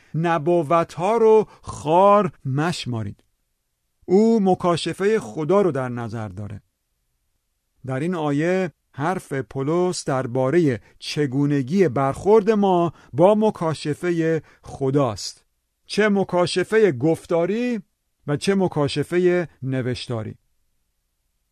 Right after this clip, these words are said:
یادمون باشه این آیهٔ بیست در اول تسالونیکیان فصل پنج بخشی از فهرست اصول اساسی زندگی مسیحی است.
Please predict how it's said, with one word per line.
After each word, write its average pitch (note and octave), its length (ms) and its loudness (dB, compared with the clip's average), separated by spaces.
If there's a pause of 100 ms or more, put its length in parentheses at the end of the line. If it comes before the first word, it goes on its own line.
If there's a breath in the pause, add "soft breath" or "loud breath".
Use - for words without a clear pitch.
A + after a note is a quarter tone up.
(1300)
یادمون A3 540 4
باشه E3+ 480 -2
این A#3 200 -2
آیهٔ G3 340 6
بیست D#3 680 -2 (180)
در D#3 140 0
اول F#3 560 0 (120)
تسالونیکیان D3 1040 -2
فصل D#3 340 -4 (120)
پنج F3 460 0 (300 soft breath)
بخشی G3+ 400 0
از F#3 200 -2
فهرست D#3 540 -4
اصول F3 760 0 (220 soft breath)
اساسی C#3 720 -4
زندگی C3 720 -4 (140)
مسیحی B2+ 600 -4
است. - 300 -14